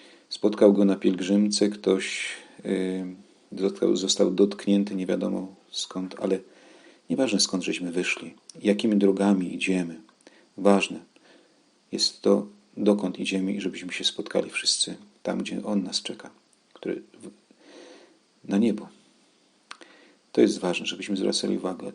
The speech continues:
dokąd idziemy. Y,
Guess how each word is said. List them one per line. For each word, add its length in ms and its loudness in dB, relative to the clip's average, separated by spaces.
dokąd 560 -4
idziemy. 360 -6
Y, 280 0